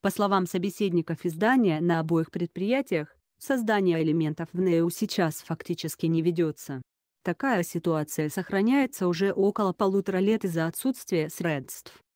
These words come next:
Модель неатомной подводной лодки проекта шестьсот семьдесят семь Э, шифр Амур тысяча шестьсот пятьдесят, разработки А О Ц К Б М Т Рубин с воздухонезависимой энергетической установкой,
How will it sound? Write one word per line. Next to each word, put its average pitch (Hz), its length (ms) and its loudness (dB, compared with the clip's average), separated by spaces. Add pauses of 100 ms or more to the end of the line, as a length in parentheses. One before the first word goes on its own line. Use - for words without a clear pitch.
(240)
Модель 180 420 4
неатомной 175 600 4
подводной 160 640 2
лодки 233 400 2
проекта 175 520 -2
шестьсот 160 400 -2
семьдесят 165 580 0
семь 165 300 2
Э, 254 160 2 (180)
шифр - 460 -2
Амур 202 300 2
тысяча - 420 -4
шестьсот 190 480 -2
пятьдесят, 185 540 0 (280)
разработки 196 680 2
А 180 180 2
О 175 60 0
Ц - 180 -2
К 175 160 -4
Б 175 260 2
М 170 160 0
Т 165 200 0
Рубин 165 380 2
с - 180 -10
воздухонезависимой 170 1160 0
энергетической 175 840 0
установкой, 170 720 -2